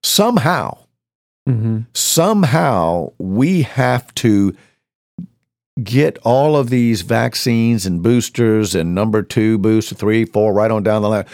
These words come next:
Speaker 1: We have to do all of this because, you know, somehow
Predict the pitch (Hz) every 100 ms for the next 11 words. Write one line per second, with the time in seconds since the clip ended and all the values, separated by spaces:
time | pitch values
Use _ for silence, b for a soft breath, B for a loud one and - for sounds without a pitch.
0 | B B 135 190 160 151 123 113 139 120
1 | 127 139 117 127 - 117 127 110 113 147
2 | 165 143 B B B B B B B B
3 | B _ _ - - 208 214 214 101